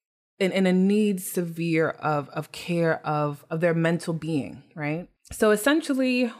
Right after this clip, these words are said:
we're living in a world of distorted views, right? Because, because so many people don't have access to taking care of, of their health in a wonderful way, to then allows them to distrust themselves, which then allows them to project that on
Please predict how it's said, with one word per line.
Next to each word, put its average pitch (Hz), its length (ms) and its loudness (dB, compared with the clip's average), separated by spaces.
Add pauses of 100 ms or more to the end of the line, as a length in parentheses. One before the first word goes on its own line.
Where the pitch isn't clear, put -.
we're 208 220 4
living 226 320 2
in 311 100 2
a 269 60 2
world 185 260 2
of 190 80 0
distorted 170 400 -4
views, 139 680 -8 (300)
right? 165 400 -4
Because, 185 600 2
because 185 360 -2
so 180 140 0
many 185 220 0
people 165 400 -4 (240)
don't 202 200 4
have 175 200 0
access 196 500 2
to 208 80 -4
taking 196 300 -2
care 180 340 0
of, 175 220 -4
of 170 380 -2
their 170 120 2
health 175 320 0
in 170 80 -4
a 170 60 -2
wonderful 165 480 -2
way, 160 400 0 (280)
to 185 80 0
then 170 240 2
allows 165 520 2
them 165 280 -2
to 160 140 -8
distrust 165 580 -6
themselves, 196 720 0
which 165 180 -8
then 160 180 0
allows 160 540 0 (200)
them 160 340 0
to 151 120 -10
project 160 460 -2
that 156 120 -2
on 156 240 -2